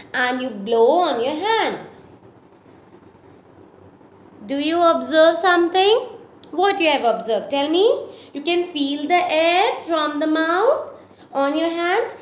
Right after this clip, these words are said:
Yes, you can do it. You will try again and again. Keep the hand on your mouth, uh, then blow it.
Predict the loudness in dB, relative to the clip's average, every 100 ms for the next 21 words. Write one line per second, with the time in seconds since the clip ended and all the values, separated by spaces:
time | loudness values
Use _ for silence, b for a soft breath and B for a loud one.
0 | -20 -18 -16 -4 -2 -2 -4 -16 -20 B
1 | B -12 -8 -8 -10 -10 -4 -2 0 2
2 | 2 2 0 -4 B B -12 -6 -4 -4
3 | -2 -2 0 0 2 2 2 -2 -2 -4
4 | -4 -10 -14 -6 -2 0 0 0 0 0
5 | 0 -2 -2 -4 -6 -10 B B B B
6 | -4 -2 -4 -4 -4 0 2 4 2 0